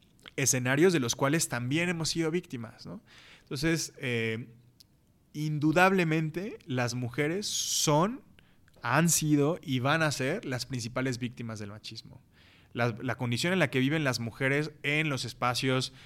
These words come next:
en México, la cantidad de feminicidios que tenemos al día, las brechas de, las brechas salariales que existen entre mujeres y hombres, van a estar ahí y ellas van a ser siempre las principales víctimas del machismo. Justo despuesito de ellas vamos a venir los hombres,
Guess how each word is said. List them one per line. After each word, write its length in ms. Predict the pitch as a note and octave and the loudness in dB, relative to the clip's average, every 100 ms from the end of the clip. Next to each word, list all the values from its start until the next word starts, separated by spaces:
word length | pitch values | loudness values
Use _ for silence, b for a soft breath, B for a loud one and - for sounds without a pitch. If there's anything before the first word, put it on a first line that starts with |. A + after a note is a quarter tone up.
| B B | B B
en 120 | - A#2 | -8 -4
México, 540 | C3 C3+ C3 A#2+ C3 | -2 -2 -4 -4 -2
la 140 | B2 | -2
cantidad 300 | A#2+ A2+ C3+ | -2 -2 0
de 40 | D3 | 0
feminicidios 540 | C#3 A#2+ A#2 C3+ C3 | 0 -2 -2 -2 -2
que 80 | B2+ | -4
tenemos 340 | A2+ A#2 A#2 | -6 -8 -6
al 180 | A#2 A2 | -6 -4
día, 460 | B2 C3+ C3+ C3 C3 | 0 2 4 4 2
las 200 | A#2+ G#2 | 0 -2
brechas 340 | C3+ C3+ D3+ | -2 0 0
de, 280 | C3 A#2+ A2+ - | 2 0 -2 -8
las 320 | B2 A#2+ A#2+ | -6 -4 -2
brechas 280 | C3+ C3+ D3 | -2 0 0
salariales 560 | C3 A2 A#2 B2+ D3 | 0 -2 2 2 2
que 80 | C3+ | 0
existen 280 | A#2 A#2 C3 | -4 -6 -6
entre 180 | A#2 A#2+ | -6 -6
mujeres 360 | A2 B2 B2 | -6 -4 -2
y 60 | B2+ | -2
hombres, 320 | B2+ D#3+ E3 - B B B B _ _ _ _ _ - | 0 -2 -4 -10 B B B B _ _ _ _ _ -2
van 200 | C3+ C3+ | 2 2
a 20 | |
estar 160 | C3+ D3 | 4 6
ahí 140 | F3 - | 6 4
y 160 | C#3 | 2
ellas 180 | D3 D#3+ | 4 6
van 100 | D3+ | 4
a 60 | C#3+ | 4
ser 160 | D3+ | 2
siempre 340 | - - C#3+ D3+ | 0 0 0 -2
las 140 | C3 | -2
principales 400 | B2 A2+ A#2+ A2+ | -4 -4 -2 -2
víctimas 380 | A#2+ - A#2 A2 | -4 -6 -8 -8
del 100 | G#2+ | -8
machismo. 440 | G#2+ - A2 G#2+ _ b b b | -12 -14 -14 -16 _ b b b
Justo 420 | - G3 - G#3+ | -4 -4 0 2
despuesito 640 | E3+ - B2 A#2 E3+ F3 | 2 2 0 0 0 0
de 140 | E3+ A2+ | 2 2
ellas 460 | G#2+ C3 G3 - - | 0 -2 -6 -8 -8
vamos 280 | A#2 A#2 A#2+ | -4 -2 -2
a 40 | B2 | -4
venir 240 | A2 A2 | -6 -8
los 160 | G#2+ - | -10 -10
hombres, 420 | G2+ G2 - - | -12 -14 -18 -20